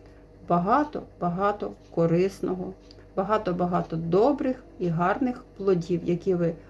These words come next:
очікуєте, нехай вони у вас і виростуть. Всього вам найкращого і до зустрічі на моєму каналі. А я вам дуже вдячна, що ви були зі мною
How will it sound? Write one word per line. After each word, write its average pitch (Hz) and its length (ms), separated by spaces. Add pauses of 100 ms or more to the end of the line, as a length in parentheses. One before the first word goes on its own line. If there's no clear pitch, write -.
(120)
очікуєте, 262 960 (220)
нехай 302 300
вони 196 240
у 170 100
вас 160 200 (240)
і 285 120
виростуть. 156 560 (720)
Всього 254 220
вам 196 200
найкращого 262 840
і 214 120
до 196 180
зустрічі 226 500
на 196 100
моєму 226 400
каналі. 175 500 (400)
А 208 100
я 269 160
вам 262 220
дуже 247 240
вдячна, 185 440
що 185 120
ви 190 100
були 180 320
зі 170 100
мною 170 360